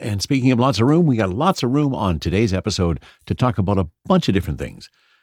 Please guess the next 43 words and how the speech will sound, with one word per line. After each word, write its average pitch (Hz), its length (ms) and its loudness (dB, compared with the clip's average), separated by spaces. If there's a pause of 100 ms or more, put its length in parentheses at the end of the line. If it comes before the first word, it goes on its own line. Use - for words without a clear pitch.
(140)
One 156 180 2
of 220 60 2
the 165 100 4
things 117 380 2
that 92 160 -2
has 80 400 -10
cropped 107 260 -4
up 87 160 -4
in 78 80 -6
the 69 100 -6
last 82 220 -2
little 71 160 -6
while 69 380 -4
is 76 160 -8
the 87 280 -10 (280)
incredible 131 840 -4
inequities 76 720 -2 (440)
of 80 180 -2
the 82 220 2
cannabis 120 440 0
equivalency 71 760 -2 (140)
equations 67 720 -4
that 64 100 -10
Health 76 180 -6
Canada 78 320 -8
has 60 140 -16
come 73 100 -8
up 67 160 -10
with. 85 140 -6 (500)
We're 78 100 -6
gonna 82 140 -4
talk 101 240 -2
about 87 200 0
that. 80 280 -2 (640)
<laughs> - 600 -16
Plus, 120 300 0 (260)
we're 90 120 0
also 165 220 -2
gonna 170 160 2
take 110 220 0
a 90 220 4
look 107 240 2
at 95 300 -2